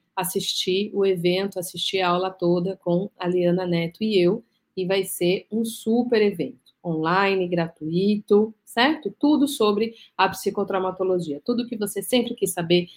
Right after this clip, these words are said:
sobre <laughs> a psicotraumatologia. E também já, né, talvez algumas coisas tenham se movido através dessas três aulas, dessa minissérie.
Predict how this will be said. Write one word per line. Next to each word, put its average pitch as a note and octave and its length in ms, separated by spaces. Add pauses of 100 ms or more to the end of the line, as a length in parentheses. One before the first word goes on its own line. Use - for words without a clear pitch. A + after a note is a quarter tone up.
(140)
sobre B3 440 (140)
<laughs> - 140
a C4+ 100
psicotraumatologia. G3+ 1300 (400)
E E4+ 100
também G4 380
já, C4+ 360
né, C4 280
talvez G3 320
algumas A#3 360
coisas C4 380
tenham G3+ 240
se G#3+ 180
movido A3+ 460
através B3+ 580
dessas F#3 320
três G3+ 320
aulas, F3 360
dessa E3 280
minissérie. F#3+ 680